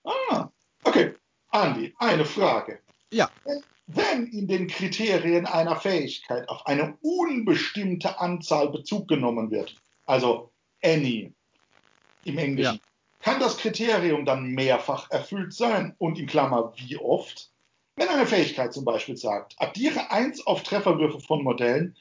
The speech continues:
Speaker 1: die sich innerhalb von sechs Zoll um Modelle mit dieser Fähigkeit befinden.“ Oder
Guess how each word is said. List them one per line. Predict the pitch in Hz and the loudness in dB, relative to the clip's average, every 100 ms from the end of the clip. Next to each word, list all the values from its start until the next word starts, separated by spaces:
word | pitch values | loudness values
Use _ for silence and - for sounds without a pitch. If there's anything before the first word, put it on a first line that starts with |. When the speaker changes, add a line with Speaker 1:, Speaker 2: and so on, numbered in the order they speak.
| _ _ 180 | _ _ -4
Speaker 1:
die | |
sich | 165 175 | -2 -2
innerhalb | 247 220 185 196 | 0 2 2 0
von | 180 156 | 0 2
sechs | 185 - | 0 -2
Zoll | - 170 165 | 0 2 2
um | 160 | 0
Modelle | 147 147 147 | 2 2 2
mit | 147 143 | -2 -4
dieser | 147 143 | -2 0
Fähigkeit | 135 139 127 - 139 131 | 2 0 0 0 0 0
befinden.“ | 135 - 143 123 - - _ _ _ _ _ _ - | -6 -4 -4 -4 -12 -16 _ _ _ _ _ _ -2
Oder | 175 156 139 147 233 - | 0 2 2 2 2 -2